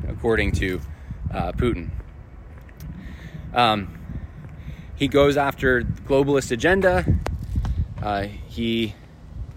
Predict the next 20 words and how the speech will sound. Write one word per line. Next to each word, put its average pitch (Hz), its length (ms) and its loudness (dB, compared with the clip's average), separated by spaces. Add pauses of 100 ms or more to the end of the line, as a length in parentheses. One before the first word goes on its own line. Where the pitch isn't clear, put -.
(600)
goes 135 240 4
after 131 640 4 (760)
what 123 100 4
he 131 80 2
calls 117 240 0
rigged 104 260 0
rules, 143 560 0 (1200)
and, 107 520 0 (800)
um, - 340 2 (320)
that 120 120 2
the 113 100 4
West 117 480 2 (380)
has 113 180 -2
no 127 180 2
moral 123 280 4
authority 113 440 0
to - 120 -2
challenge 110 540 0
the 107 60 -4
referendums 123 760 0